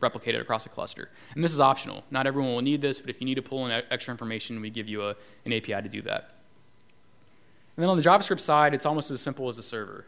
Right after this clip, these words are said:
So we have a new presence object that you can import from Phoenix. And then you wanna say room on presences. Anytime you push down a list of the entire user list, you can just say presence sync state. And this is almost like a C R D T on the client. It's not technically a C R D T, but it's like you have some initial state.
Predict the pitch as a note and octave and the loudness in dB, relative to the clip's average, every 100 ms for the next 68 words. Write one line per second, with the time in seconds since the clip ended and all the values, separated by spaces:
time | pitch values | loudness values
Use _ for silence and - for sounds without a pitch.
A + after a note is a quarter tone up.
0 | - - A#2+ B2 C#3+ C#3 D3 C#3 C3+ C#3 | -18 -14 -10 -2 -2 0 -2 -2 -4 -6
1 | D3 - - B2 C3+ D#3 E3 - - C3 | -6 -10 -4 -2 0 -2 -6 -10 -10 -8
2 | A#2+ B2+ B2 C#3+ B2+ A2 A2 D3+ F3+ F#3 | -4 -4 -2 0 -2 -2 -6 -4 -4 -6
3 | - - - - - - - - B2 B2 | -10 -18 -20 -20 -20 -20 -20 -16 -10 -8
4 | A#2+ A#2+ B2+ C#3+ C#3+ C#3+ C#3 C#3+ C3+ C3 | -6 -6 -6 -4 -4 -6 -4 -2 0 0
5 | C3 D#3+ D#3+ C#3 C#3 D#3 E3+ - F3 D#3 | 0 0 0 0 0 0 -2 -4 -2 -2
6 | C#3 C#3+ C3+ A#2 C#3 D3 C3+ C3 B2+ A2+ | -2 0 0 -2 -2 2 4 4 0 -2
7 | A2 - C#3+ C3 C3 A#2+ A2+ - - B2 | -4 -4 -4 -2 0 0 -2 -12 -8 -2
8 | C#3 C#3+ C3+ C3 D3+ D#3+ D3 D3+ D3 C#3 | 4 6 6 4 2 4 4 4 2 -2
9 | C#3 B2+ - C3 - C#3 C3 - C3 C3 | -2 -2 -2 -2 0 -2 -2 -4 -4 -4
10 | - G#2+ G#2 - - - - - A#2+ A#2+ | -2 -2 -4 -8 -20 -20 -20 -12 -6 -4
11 | C3+ D#3 F3+ G#3 F#3 F3 - E3+ E3 D3 | -2 2 2 4 2 0 -2 -2 -2 -4
12 | D#3 C#3+ D3+ D3 C#3+ - C#3 C#3+ - C#3+ | -4 -4 -4 -4 -4 -8 -10 -12 -8 -8
13 | B2+ C#3 C3+ B2+ C3 C3 A#2+ - - B2 | -6 -4 -4 -4 -6 -4 -4 -6 -10 -6
14 | C3+ D#3+ - F3+ D#3+ D3+ C#3+ - B2 A2+ | -2 -2 0 0 0 -2 -2 0 0 0
15 | - | -6